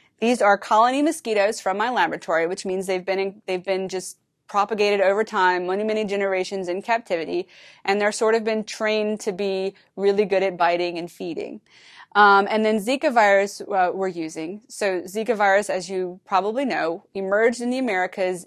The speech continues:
in twenty, uh, fifteen, twenty sixteen, and sparked a really, really big outbreak. And this is when we really attributed, um, the microcephaly to Zika virus. And so Zika virus is a, is a public health,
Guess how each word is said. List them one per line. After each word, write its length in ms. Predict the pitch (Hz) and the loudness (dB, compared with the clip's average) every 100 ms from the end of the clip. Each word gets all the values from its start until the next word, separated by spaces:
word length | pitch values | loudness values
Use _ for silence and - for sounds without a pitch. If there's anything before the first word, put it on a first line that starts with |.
| _ | _
in 580 | 185 180 180 180 180 - | -6 -4 -4 -4 -6 -12
twenty, 460 | - 196 202 202 190 _ _ - | -10 -6 -4 -6 -10 _ _ -4
uh, 300 | 185 170 170 _ | 2 2 0 _
fifteen, 460 | 214 208 214 202 | -6 -4 -4 -4
twenty 240 | 196 190 208 | -4 -8 -8
sixteen, 600 | - 190 - 170 165 185 - - - _ | -6 -6 -6 -6 -6 -6 -12 -20 -20 _
and 420 | 190 190 185 185 | -2 0 0 -2
sparked 340 | 180 - 190 185 | -4 0 0 0
a 60 | |
really, 380 | 190 196 226 226 | -4 -4 -2 -2
really 300 | 202 190 190 | -2 -2 -4
big 240 | 175 170 170 | -4 -6 -4
outbreak. 580 | 170 160 - 143 143 _ _ _ | -2 -2 -4 -8 -8 _ _ _
And 80 | 190 | -4
this 180 | 208 208 | -4 -4
is 120 | 202 | -6
when 160 | 202 196 | -4 -2
we 220 | 196 190 | -2 -2
really 400 | 180 185 185 175 196 | -2 0 0 -4 -10
attributed, 640 | 185 208 196 180 180 170 - | -6 -4 -2 -2 -4 -8 -4
um, 420 | 170 165 160 - | -2 -2 -4 -8
the 120 | - | -6
microcephaly 680 | 175 160 165 - 208 - 220 202 | -2 -2 -4 -4 -4 -2 -4 -4
to 80 | |
Zika 320 | 185 185 185 170 | -6 -6 -6 -2
virus. 400 | 165 156 - 202 | -2 -2 -4 -8
And 100 | 202 | -4
so 80 | |
Zika 320 | 220 262 285 240 | -2 -2 -2 2
virus 320 | 220 202 202 | 4 4 2
is 160 | 196 | -4
a, 220 | 190 175 - | -2 -2 -2
is 320 | 196 202 185 _ _ _ _ | -4 -4 -6 _ _ _ _
a 80 | 196 | -8
public 340 | 220 202 196 | -2 0 -2
health, 440 | - 185 175 180 | 0 2 2 -2